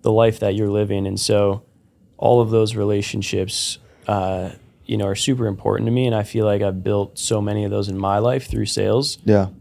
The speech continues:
Speaker 1: And so I would say just continuing to, you know, focus on, uh, focus on that. You know, I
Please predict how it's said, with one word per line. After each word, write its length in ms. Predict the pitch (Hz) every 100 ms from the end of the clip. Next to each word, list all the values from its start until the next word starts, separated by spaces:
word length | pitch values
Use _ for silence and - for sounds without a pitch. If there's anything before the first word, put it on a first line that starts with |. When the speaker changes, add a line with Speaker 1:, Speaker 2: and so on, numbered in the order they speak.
| -
Speaker 1:
And 240 | 110 104
so 540 | - 113 104 104 101 -
I 120 | - 123
would 140 | 127
say 240 | - 127
just 180 | 117 110
continuing 720 | 117 104 120 120 123 117 113
to, 520 | - 117 113 110 101 - - _ _ _ _ - -
you 120 | 110
know, 280 | 98 101 - _ _
focus 540 | - - 107 113 107 -
on, 320 | 104 101 104
uh, 420 | 98 98 98 98 - _ _ _ _ _ _ _ _ _
focus 360 | - 117 123 117
on 160 | 113 107
that. 240 | 110 - - -
You 200 | - 101
know, 240 | 98 98 - -
I 460 | - 98 98 98